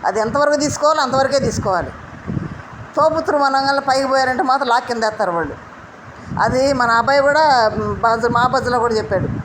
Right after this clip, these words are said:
"నేను పొంగిపోయాను వాళ్ళు అనేటప్పటికి నేనే కొంచెం ఎక్కువ చేసుకున్నానని" అబ్-, అబ్బాయి అంటున్నాడు. అది కొంచెం అవసరం వాళ్ళు ఆలోచించుకోవాలన్నమాట. తర్వాత ఇప్పుడు నామినేషన్లోకి వచ్చేటప్పటికి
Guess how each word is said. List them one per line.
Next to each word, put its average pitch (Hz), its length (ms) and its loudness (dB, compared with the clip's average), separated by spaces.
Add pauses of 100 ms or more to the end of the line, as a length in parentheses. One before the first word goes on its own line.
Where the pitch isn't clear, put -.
(320)
"నేను 247 140 0
పొంగిపోయాను 254 580 0
వాళ్ళు 226 160 2
అనేటప్పటికి 233 680 0
నేనే 240 260 0
కొంచెం 226 300 -2
ఎక్కువ 247 140 -2
చేసుకున్నానని" 214 760 0
అబ్-, - 460 -2
అబ్బాయి 220 220 2
అంటున్నాడు. 202 400 -2 (400)
అది 208 120 0
కొంచెం 226 260 0
అవసరం 269 200 0
వాళ్ళు 240 140 2
ఆలోచించుకోవాలన్నమాట. 196 760 0 (1400)
తర్వాత 320 320 2
ఇప్పుడు 277 180 -2
నామినేషన్లోకి 330 580 2
వచ్చేటప్పటికి 254 640 0